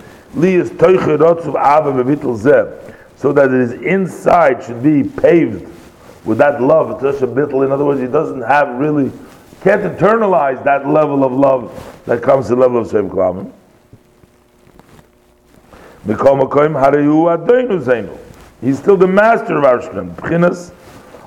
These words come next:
Adon Zu Malchusi Yisbarach. That's like his kingdom. K'mo Shekosuz Soim Tosim Alecha Melech. Place upon you the king, which means Soim Tosim Alecha Melech. Alecha means on top of you.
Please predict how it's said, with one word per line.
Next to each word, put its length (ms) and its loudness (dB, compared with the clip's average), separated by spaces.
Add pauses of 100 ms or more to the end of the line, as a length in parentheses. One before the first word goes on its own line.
(140)
Adon 380 2
Zu 140 2
Malchusi 540 0
Yisbarach. 500 -2
That's 400 -4
like 260 2
his 240 -4
kingdom. 400 -2
K'mo 760 -8
Shekosuz 560 -2
Soim 360 -2
Tosim 400 -2
Alecha 420 0
Melech. 640 2 (920)
Place 360 2
upon 420 0
you 160 2
the 160 -2
king, 440 -6
which 180 -6
means 340 -4
Soim 680 -4
Tosim 420 0
Alecha 480 2
Melech. 380 -4
Alecha 400 2
means 160 -2
on 180 0
top 300 2
of 120 -10
you. 220 -8